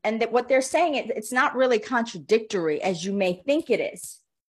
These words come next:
Often we think it's contradictory because if we go on this path, then we can't go on this path.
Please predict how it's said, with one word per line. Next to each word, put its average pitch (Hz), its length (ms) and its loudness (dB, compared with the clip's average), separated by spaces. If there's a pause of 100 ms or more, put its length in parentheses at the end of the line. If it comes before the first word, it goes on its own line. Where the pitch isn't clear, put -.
(840)
Often 262 460 4
we 240 100 -4
think 302 300 -2
it's - 160 -2
contradictory 180 1040 -6
because 196 260 -4
if 208 140 -4
we 254 100 -4
go 269 160 6
on 247 200 4
this 247 180 2
path, 202 300 2
then 202 100 -4
we 202 120 -4
can't 202 260 -4
go 196 100 0
on 180 140 -2
this 269 200 2
path. - 360 -8